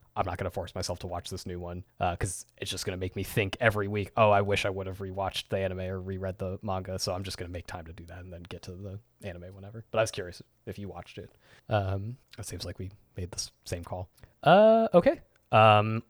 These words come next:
well, uh, order of business is we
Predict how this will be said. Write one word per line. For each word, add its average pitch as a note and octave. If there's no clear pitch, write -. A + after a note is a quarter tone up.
well, B2+
uh, G2
order A#2
of G2+
business A#2
is A2
we A2